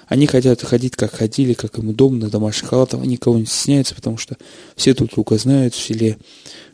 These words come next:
Там, э, значит, и что им стесняться? А вот тут еще и туристы стали ездить. Село пе-,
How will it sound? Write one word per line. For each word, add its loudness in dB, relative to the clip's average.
Там, -6
э, -10
значит, -8
и -4
что 4
им 2
стесняться? 0
А -2
вот -4
тут -12
еще 0
и -10
туристы 4
стали 2
ездить. 0
Село 4
пе-, 2